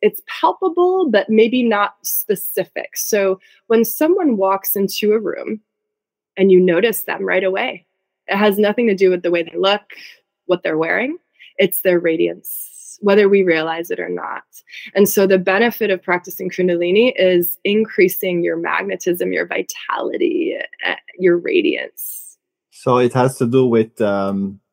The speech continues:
Speaker 2: being a magnet to, to, to other people in a way and, and being radiant.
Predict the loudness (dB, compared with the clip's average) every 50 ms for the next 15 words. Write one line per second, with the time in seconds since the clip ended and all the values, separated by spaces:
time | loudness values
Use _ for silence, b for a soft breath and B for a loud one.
0 | _ _ _ _ -12 -4 0 2 2 2 2 2 2 2 2 0 0 -2 -4 -4
1 | -4 -4 -4 -4 -4 -2 -2 -2 -4 -6 -8 -8 -8 -8 -8 -8 -6 -2 0 0
2 | 2 2 0 0 -2 -4 -2 0 0 0 2 2 0 0 2 2 2 2 0 0
3 | -2 -2 -2 -2 -2 -2 0 0 0 0 0 0 0 -2 -2 -4 -6 -8